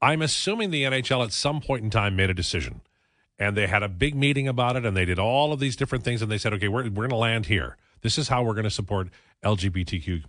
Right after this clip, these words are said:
communities." And now, there's a, there,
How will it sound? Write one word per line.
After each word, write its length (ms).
communities." 480
And 160
now, 400
there's 320
a, 40
there, 300